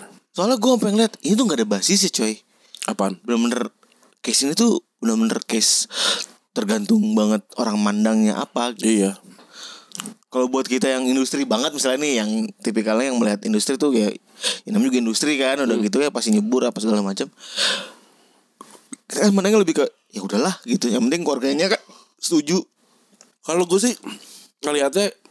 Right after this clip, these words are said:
Speaker 2: ini mah emang film kelas rendah aja.
Speaker 1: Hmm.
Speaker 2: Dia, dia butuh pakai nama asli, dia butuh pakai gimmick-gimmick dat-, eh, datang ke rumahnya apa, terus gue yakin ntar pasti ada gimmick-gimmick yang, eh, apa,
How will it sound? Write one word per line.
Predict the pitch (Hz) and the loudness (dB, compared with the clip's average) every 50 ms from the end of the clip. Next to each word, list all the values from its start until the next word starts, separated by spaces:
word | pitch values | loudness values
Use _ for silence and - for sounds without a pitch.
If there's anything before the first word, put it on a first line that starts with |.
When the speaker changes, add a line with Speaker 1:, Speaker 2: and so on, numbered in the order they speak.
| _ _ _ _ _ - - | _ _ _ _ _ -12 -6
Speaker 2:
ini | - 147 147 160 | -2 0 2 2
mah | 185 202 185 160 | 4 4 4 2
emang | 147 143 139 135 131 135 | 2 2 0 0 -2 -2
film | 131 139 135 131 127 127 127 131 127 127 - - | -2 0 0 2 2 2 2 2 0 -2 -6 -6
kelas | - - 131 127 123 - | -4 -2 -2 0 0 0
rendah | 139 135 127 139 131 131 | -2 -2 -2 -2 -2 -2
aja. | 147 147 135 117 104 107 104 - - - - - _ - - _ _ _ | -2 -2 0 0 -2 -2 -4 -10 -20 -20 -20 -20 _ -20 -20 _ _ _
Speaker 1:
Hmm. | - 113 113 113 220 208 202 | 0 2 2 2 2 0 0
Speaker 2:
Dia, | - 143 147 | 0 0 0
dia | - 139 156 165 | 2 2 0 2
butuh | 156 147 143 - 143 | 2 2 0 0 0
pakai | - 135 123 127 123 | 0 0 -2 0 0
nama | 120 117 117 110 104 - | 0 2 2 2 2 0
asli, | - - - 127 131 139 139 123 - | 0 0 0 2 2 2 2 0 0
dia | 110 127 135 | 0 0 2
butuh | 127 123 123 107 123 | 2 2 2 2 0
pakai | 110 - 117 - 120 | 0 -2 -2 -2 0
gimmick-gimmick | 110 113 117 123 117 110 113 113 113 113 113 | 2 4 4 4 4 4 2 2 4 4 2
dat-, | 110 107 - _ - | 2 0 -2 _ -4
eh, | - 110 110 110 110 107 110 107 107 107 - - - - - - - - - _ | 0 0 2 2 4 4 2 2 0 0 -4 -10 -20 -18 -18 -18 -20 -20 -20 _
datang | - 113 110 101 - 113 120 | -4 -4 -2 0 0 -2 -2
ke | 110 123 | 0 0
rumahnya | 120 120 120 120 123 123 123 123 123 123 117 123 127 131 127 131 127 | 2 2 2 4 2 2 0 -2 -2 0 0 2 2 2 2 0 0
apa, | - - 120 123 117 - 131 131 131 131 131 131 127 127 117 | 0 0 0 -2 -2 -2 0 0 2 2 2 2 0 0 -2
terus | - 113 117 117 117 - - - - - - - - - - - - _ _ _ _ | 0 0 0 0 0 -2 -6 -8 -12 -16 -18 -18 -20 -20 -20 -20 -20 _ _ _ _
gue | _ - 127 | _ 0 0
yakin | 131 127 127 - 170 | 2 2 0 -2 0
ntar | 175 185 175 170 | 0 2 2 2
pasti | 151 160 170 | 0 2 2
ada | 156 151 | 2 2
gimmick-gimmick | 135 127 123 120 120 117 120 117 123 110 | 2 0 0 2 2 4 4 2 2 2
yang, | 113 113 110 110 110 104 | 2 2 2 2 0 -2
eh, | - - 90 104 104 101 101 104 104 104 98 - - | -4 -2 0 0 2 2 4 4 2 2 0 -2 -4
apa, | - - 95 - 120 131 143 - | -6 -4 -2 0 -2 -2 -2 -6